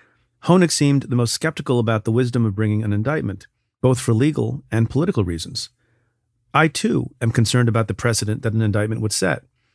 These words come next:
A local district attorney charging a former president on a relatively confusing campaign finance technicality.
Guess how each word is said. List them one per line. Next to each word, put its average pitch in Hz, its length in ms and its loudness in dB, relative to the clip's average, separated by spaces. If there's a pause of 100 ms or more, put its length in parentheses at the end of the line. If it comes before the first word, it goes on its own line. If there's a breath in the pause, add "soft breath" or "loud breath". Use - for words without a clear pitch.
(380)
A 120 60 2
local 127 240 4
district 127 280 -2
attorney 117 440 -2 (200)
charging 135 340 2
a 127 60 2
former 131 280 -2
president 117 480 -2
on 117 120 0
a 110 40 2
relatively 117 440 0
confusing 135 520 0
campaign 120 440 -2
finance 127 500 0
technicality. 113 760 -4